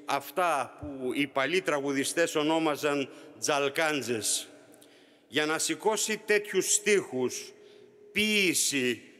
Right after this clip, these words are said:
με τέτοιο βάρος, πρέπει ο καλλιτέχνης να είναι αυθεντικός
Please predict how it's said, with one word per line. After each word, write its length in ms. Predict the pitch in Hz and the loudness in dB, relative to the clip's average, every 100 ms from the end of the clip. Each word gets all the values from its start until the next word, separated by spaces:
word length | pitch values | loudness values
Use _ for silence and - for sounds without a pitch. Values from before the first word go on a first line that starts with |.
| - | -4
με 200 | 131 151 | 0 0
τέτοιο 480 | 175 202 202 180 160 | 4 2 4 2 4
βάρος, 760 | 175 175 147 127 117 - - - - - - | 4 4 2 0 0 -6 -12 -16 -20 -20 -4
πρέπει 720 | 175 202 202 196 180 160 123 - - | 2 2 2 2 4 4 0 -8 -2
ο 160 | 143 156 | 0 2
καλλιτέχνης 840 | 165 156 151 196 185 180 180 - | 0 0 0 0 2 2 2 2
να 160 | 160 175 | 2 4
είναι 160 | 190 | 2
αυθεντικός 1000 | 175 - 170 156 147 175 190 147 - - | 2 0 0 0 0 2 2 2 -6 -10